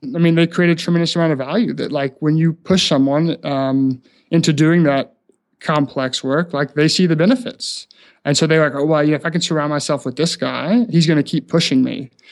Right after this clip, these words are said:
Um, and they're the ones, you know, those people that are calling everyone else out on the call, and not in a, a hateful way, but in a, "I wanna push you forward faster" way, um, are the ones that benefit the most, uh, themselves.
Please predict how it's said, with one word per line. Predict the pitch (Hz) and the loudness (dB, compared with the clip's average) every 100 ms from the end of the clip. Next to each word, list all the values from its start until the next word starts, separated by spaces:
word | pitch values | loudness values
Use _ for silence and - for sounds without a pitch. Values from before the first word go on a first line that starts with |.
| - - | -20 -10
Um, | - 143 139 135 135 135 - | -2 0 0 0 0 -2 -2
and | 147 143 | -2 2
they're | 156 165 | 4 4
the | 156 | 4
ones, | 147 147 147 147 - | 2 2 2 0 0
you | 151 | 0
know, | |
those | 143 143 | 0 0
people | - 160 147 | 0 -2 0
that | |
are | 143 | 0
calling | 143 156 151 151 | 0 2 4 4
everyone | 147 151 | 2 0
else | 139 160 | 0 0
out | |
on | 151 | 0
the | 139 | 0
call, | - 151 139 143 160 | 0 0 2 0 0
and | 160 | 0
not | 165 156 | 2 2
in | 156 | 2
a, | 139 131 131 | 2 0 -2
a | 147 | -4
hateful | 120 175 180 147 | -2 -2 0 0
way, | 139 147 | 2 2
but | 143 | 0
in | 139 | -2
a, | 139 | -2
"I | 147 | 0
wanna | 151 156 | 0 0
push | 139 156 - | 0 -4 -4
you | 147 | -4
forward | - 147 139 127 | 0 2 2 0
faster" | 147 165 - 131 | -4 -2 -2 -2
way, | 131 135 151 - - - - | 0 -2 -4 -8 -20 -20 -6
um, | 139 135 135 131 127 127 127 - | 0 2 2 2 2 2 0 0
are | 160 | 2
the | 151 | 4
ones | 156 160 | 4 2
that | 151 | 0
benefit | 139 151 - 151 | 0 0 -2 -2
the | 151 | 0
most, | 139 139 139 - - - - _ _ _ - | 2 0 0 -6 -8 -12 -18 _ _ _ -4
uh, | 139 139 139 135 | 0 2 2 2
themselves. | 151 143 156 175 - 151 - | 2 2 2 0 -2 -10 -14